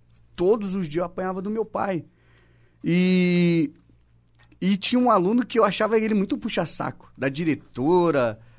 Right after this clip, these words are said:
da merendeira, das professoras. E, cara, esse aluno foi o que tava ajudando meu pai. Num hospital bem grande no centro de São Paulo. Ele era o nutricionista do meu pai, cara.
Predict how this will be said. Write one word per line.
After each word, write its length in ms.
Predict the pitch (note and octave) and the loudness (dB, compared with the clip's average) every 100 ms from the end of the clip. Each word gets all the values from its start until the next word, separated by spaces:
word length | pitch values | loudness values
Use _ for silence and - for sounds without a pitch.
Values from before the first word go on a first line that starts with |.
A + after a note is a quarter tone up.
| - | -6
da 100 | B2+ | 0
merendeira, 960 | D3 D#3+ C#3+ A2 G#2 B2 E3+ F3 D#3 | 2 4 2 0 0 4 4 4 2
das 220 | B2 B2 - | 0 -2 -4
professoras. 1040 | D3+ D3+ C3 - B2+ D3+ F#3 D#3 - - - - - - - | -6 -4 -4 -2 -2 -2 0 -2 -4 -10 -20 -20 -20 -16 -12
E, 60 | D3 | -6
cara, 440 | - - D#3+ - | -2 0 0 -2
esse 480 | - F3 C4+ - G3+ | 2 4 4 2 0
aluno 640 | D#3+ C3 C#3 A3+ A3+ C#3 - _ _ - | 0 2 2 4 2 0 -4 _ _ -20
foi 260 | - E3+ | -2 2
o 40 | F#3+ | 2
que 120 | - | 0
tava 240 | G3 G3+ | -2 0
ajudando 340 | G3+ G3 G3 G#3+ | 0 2 0 0
meu 140 | A#3 | -2
pai. 460 | A#3+ F#3+ - A3+ - - - - - - | -4 -6 -6 -8 -10 -18 -20 -20 -14 -2
Num 220 | D#3 E3+ | 2 2
hospital 440 | F3 - D#3+ E3 | 2 -4 -4 -2
bem 240 | D#3+ F3 A#3+ | 0 0 2
grande 400 | D#3 D#3+ G#3+ A3 | 2 2 2 0
no 100 | G#3 | 0
centro 340 | - F3 F3 | -2 -4 -6
de 80 | E3+ | -4
São 240 | - F#3 | -2 -2
Paulo. 520 | F3 F3 F3 G#3+ B3 - _ _ _ _ _ | -2 -2 -2 -2 -4 -8 _ _ _ _ _
Ele 180 | D3 E3 | 0 4
era 140 | F3 | 4
o 40 | E3+ | 4
nutricionista 840 | F3+ A#3 A#3 - A3+ G3 G#3+ A#3 | 2 -2 -4 -2 -2 -2 -4 -6
do 120 | G#3 | -4
meu 180 | A3+ A#3 | -2 -4
pai, 320 | A3+ G3+ G3+ | -4 -4 -4
cara. 300 | G3+ B2+ A#2 | -6 -8 -10